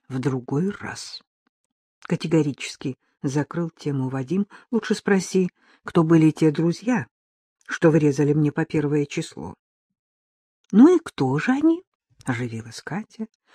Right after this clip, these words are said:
Я с ними знакома. Андрей и Саня. У меня два друга по жизни. С Андреем ты уже знакома. Вадим повернул голову и встретился с ней взглядом так, что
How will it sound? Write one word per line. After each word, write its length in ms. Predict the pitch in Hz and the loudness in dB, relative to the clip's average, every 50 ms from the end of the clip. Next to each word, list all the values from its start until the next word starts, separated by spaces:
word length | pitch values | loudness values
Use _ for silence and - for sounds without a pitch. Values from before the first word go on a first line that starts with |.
| - - - | -20 -12 0
Я 140 | 214 240 254 | 2 2 4
с 100 | - - | 8 10
ними 160 | 277 277 277 | 10 10 10
знакома. 640 | 262 - 285 294 285 - - 381 339 240 165 139 - _ _ _ _ _ _ _ _ _ _ _ _ _ _ _ _ _ _ _ _ _ _ _ _ | 10 8 6 6 6 4 2 4 4 4 2 0 -6 _ _ _ _ _ _ _ _ _ _ _ _ _ _ _ _ _ _ _ _ _ _ _ _
Андрей 760 | - 160 156 151 156 151 143 131 151 143 160 185 214 262 - _ _ _ _ _ _ _ _ _ _ | 2 2 4 4 4 2 2 2 2 2 2 2 0 -2 -4 _ _ _ _ _ _ _ _ _ _
и 120 | - 147 196 | -4 -4 -4
Саня. 580 | - - - 113 110 107 104 107 107 110 - _ _ _ _ _ _ _ _ _ _ _ _ _ _ _ _ _ _ _ _ _ _ _ - | -4 -6 -10 -10 -10 -8 -10 -10 -12 -14 -16 _ _ _ _ _ _ _ _ _ _ _ _ _ _ _ _ _ _ _ _ _ _ _ -4
У 60 | - | -2
меня 400 | 156 165 170 165 160 160 156 151 - _ | 0 0 2 0 0 -2 -4 -6 -6 _
два 200 | 151 151 170 175 | -4 -2 -2 0
друга 280 | 175 180 180 151 120 110 | 0 -2 -2 -4 -6 -10
по 180 | - - 120 | -12 -12 -12
жизни. 540 | - - 135 113 104 - - 113 104 - _ _ _ _ _ _ _ _ _ _ _ - - - _ _ | -10 -8 -10 -10 -10 -12 -14 -16 -16 -16 _ _ _ _ _ _ _ _ _ _ _ -20 -20 -20 _ _
С 120 | - - - | -6 0 4
Андреем 380 | 190 196 214 226 254 240 214 | 6 6 8 8 8 6 6
ты 100 | 165 160 | 6 4
уже 180 | 156 151 156 160 | 4 4 4 2
знакома. 580 | 143 135 151 131 - - - 107 110 120 170 - _ _ _ _ _ _ _ _ _ _ _ _ - - _ | 4 2 0 0 0 -4 -6 -8 -6 -8 -8 -12 _ _ _ _ _ _ _ _ _ _ _ _ -20 -16 _
Вадим 280 | - 165 165 160 160 151 | -4 -4 0 0 0 0
повернул 720 | 147 160 151 151 156 143 151 151 147 151 151 147 139 - - | 0 0 0 0 0 0 2 2 2 2 2 2 0 -2 -4
голову 540 | - 151 147 175 208 247 233 175 135 135 139 | -8 -6 -4 -2 0 0 -2 -2 -2 -4 -4
и 60 | 135 | -6
встретился 600 | - - - 151 156 151 - 147 147 - - 147 | -6 -6 -4 -4 -4 -2 -4 -8 -8 -6 -8 -10
с 120 | 139 - | -6 -4
ней 140 | 156 156 156 | -4 -4 -4
взглядом 500 | 151 - 151 156 156 165 165 156 160 160 | -6 -6 -6 -4 -4 -2 -2 -2 -4 -4
так, 200 | - - 277 - | -4 -4 -6 -6
что 300 | - - - - 240 233 | -8 -8 -4 -2 -2 -2